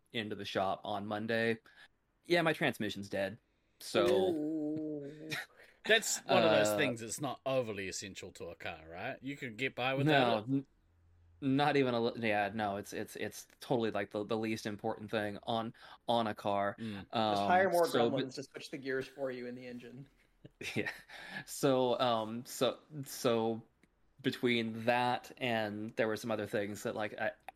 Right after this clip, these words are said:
Speaker 1: at a hundred fifty thousand are, like, recommended, um, maintenance anyway. So that's forty-six hundred dollars that I got hit with on,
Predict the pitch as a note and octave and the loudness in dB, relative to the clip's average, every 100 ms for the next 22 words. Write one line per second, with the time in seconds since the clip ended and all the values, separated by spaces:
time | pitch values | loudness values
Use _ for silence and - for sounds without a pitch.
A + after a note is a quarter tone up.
0 | - G#2+ G#2 G#2 A#2 A2 A2 A2 G#2 G#2+ | -6 -2 0 0 -2 -4 -6 -6 -2 0
1 | G#2+ A2 G2+ G2+ - G2+ G#2 G#2 G2 G2+ | 0 -4 -8 -8 -4 -4 -2 -6 -6 -6
2 | G2 G2 - _ G2+ F#2+ G#2 - _ _ | -6 -8 -14 _ -10 -10 -12 -18 _ _
3 | _ - A#2 G2+ A2 A#2+ A#2+ C3 C#3+ - | _ -4 -2 -2 -4 -4 0 2 0 -2
4 | - - - D3+ F3+ - F#3 E3+ F3 D#3 | -14 -6 2 4 4 2 0 0 0 0
5 | D3 C3+ A2+ G2+ A2+ F3+ - A2 G#2+ A2+ | 2 2 2 2 2 -2 -2 -2 0 0
6 | A2 G2 G#2 - G2+ - A2+ G#2 G2+ | 0 0 -2 -4 -4 -6 -6 -6 -4